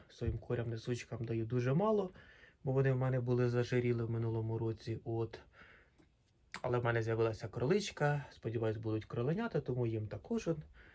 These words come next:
я відібрав гарненьких, але потім буду вибирати ще з цих сіток. Можливо, хто не знає, хто не дивився мої попередні відео, я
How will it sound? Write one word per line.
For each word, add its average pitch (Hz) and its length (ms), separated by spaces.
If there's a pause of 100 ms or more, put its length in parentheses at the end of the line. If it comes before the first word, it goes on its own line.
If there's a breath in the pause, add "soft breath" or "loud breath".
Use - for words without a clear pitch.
(640 loud breath)
я 123 240
відібрав 117 480
гарненьких, 196 640
але 151 220 (1300 soft breath)
потім 117 340
буду 113 200
вибирати 113 500
ще 107 200
з - 100
цих 110 220
сіток. - 480 (540 loud breath)
Можливо, 156 340
хто 143 220
не 143 100
знає, 208 300
хто - 200
не 139 100
дивився 135 600 (160)
мої 123 240
попередні 131 540
відео, 175 300
я 139 240